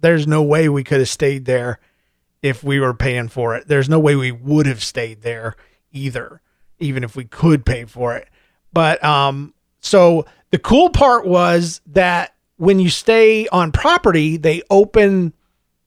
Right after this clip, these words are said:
they used to do a thing called extra magic hours where they would open one random park early. But now they do it,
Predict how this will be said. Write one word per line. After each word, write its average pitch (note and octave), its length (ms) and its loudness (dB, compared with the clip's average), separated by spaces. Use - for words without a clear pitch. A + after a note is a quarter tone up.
they F#3+ 100 0
used B3 240 2
to E4 60 2
do D4 100 4
a A#3+ 60 4
thing A#3 180 -2
called G3 280 2
extra A3 360 -2
magic F#3+ 420 0
hours C#3 540 0
where F#3 100 2
they F3+ 80 4
would F3+ 100 2
open G3 400 2
one F#3+ 360 2
random F#3 400 2
park F3 640 0
early. D#3 540 2
But E3 100 -6
now C#4 360 4
they F#3 340 0
do A3 320 2
it, G#3 220 0